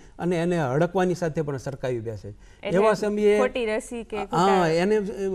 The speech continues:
Speaker 1: ખોટું નિદાન થાય છે. એટલે
Speaker 2: બરાબર.
Speaker 1: ખાસ પશુ ચિકિત્સક દ્વારા જ એની તપાસ કરાવવી પડે.
Speaker 2: હમ.
Speaker 1: અને trypanosomiasis evansi નામનો જે રોગ ચોમાસામાં આવે,
Speaker 2: હમ.
Speaker 1: ત્યારે ઘણા પશુ તીવ્ર રૂપમાં એમનું મૃત્યુ પણ થતું હોય
Speaker 2: હમ.
Speaker 1: છે અને પશુને એને ગુમાવવાનો વારો આવતો હોય. એટલે આર્થિક રીતે બહુ પશુપાલકોને નુકસાન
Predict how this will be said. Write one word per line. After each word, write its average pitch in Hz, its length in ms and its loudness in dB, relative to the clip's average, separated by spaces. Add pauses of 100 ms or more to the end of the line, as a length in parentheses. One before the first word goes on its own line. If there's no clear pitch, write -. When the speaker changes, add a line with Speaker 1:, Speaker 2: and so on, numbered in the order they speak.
(200)
Speaker 1:
ખોટું 240 280 4
નિદાન 196 300 4
થાય 139 240 -2
છે. 185 120 -4
એટલે 202 240 -2
Speaker 2:
બરાબર. 185 200 -2
Speaker 1:
ખાસ 185 240 0
પશુ 190 220 -4
ચિકિત્સક 208 380 -4
દ્વારા 196 360 6
જ 196 60 -2
એની 196 160 0
તપાસ 175 340 -2
કરાવવી 156 280 0
પડે. 156 240 -2
Speaker 2:
હમ. 208 440 -10
Speaker 1:
અને 214 340 0 (100)
trypanosomiasis 202 1000 0
evansi 196 320 0
નામનો 185 480 0
જે 170 360 2
રોગ 165 300 0 (180)
ચોમાસામાં 175 560 0
આવે, 185 220 2
Speaker 2:
હમ. 190 340 -10
Speaker 1:
ત્યારે 175 200 0
ઘણા 160 260 0
પશુ 180 600 0 (280)
તીવ્ર 202 320 6
રૂપમાં 196 340 2
એમનું 185 360 0 (160)
મૃત્યુ 185 300 2
પણ 180 160 0
થતું 147 300 -2
હોય 127 140 0
Speaker 2:
હમ. 117 60 -10
Speaker 1:
છે 170 240 -6 (340)
અને 170 240 2
પશુને 190 600 2
એને 185 120 2
ગુમાવવાનો 180 520 4
વારો 160 220 4
આવતો 143 240 0
હોય. 160 100 -2
એટલે 190 180 -2
આર્થિક 170 360 0
રીતે 220 260 0
બહુ 190 400 4
પશુપાલકોને 165 640 0
નુકસાન 117 360 -10